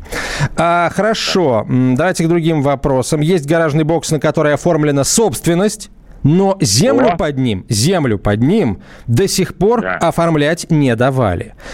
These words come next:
Speaker 1: С первого сентября заработает гаражная амнистия. Когда можно
Speaker 2: Да.
Speaker 1: обращаться к кадастровому инженеру? Сейчас или после первого сентября?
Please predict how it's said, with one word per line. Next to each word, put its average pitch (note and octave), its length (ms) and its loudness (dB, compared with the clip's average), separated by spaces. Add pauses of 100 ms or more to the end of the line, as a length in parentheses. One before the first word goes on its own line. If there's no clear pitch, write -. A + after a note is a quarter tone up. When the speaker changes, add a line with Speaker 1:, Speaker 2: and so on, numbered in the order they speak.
Speaker 1:
С - 140 -2
первого A#3+ 300 2
сентября G3+ 400 0
заработает F3 480 0
гаражная C#3+ 540 2
амнистия. D#3+ 560 0 (160)
Когда F3+ 600 2
можно C3 320 2
Speaker 2:
Да. - 20 2
Speaker 1:
обращаться C3+ 580 0
к - 100 -8
кадастровому C#3+ 840 0
инженеру? A#2+ 520 2 (200)
Сейчас A3+ 420 0
или F3+ 140 2
после G3 360 0
первого F3+ 380 0
сентября? E3 500 0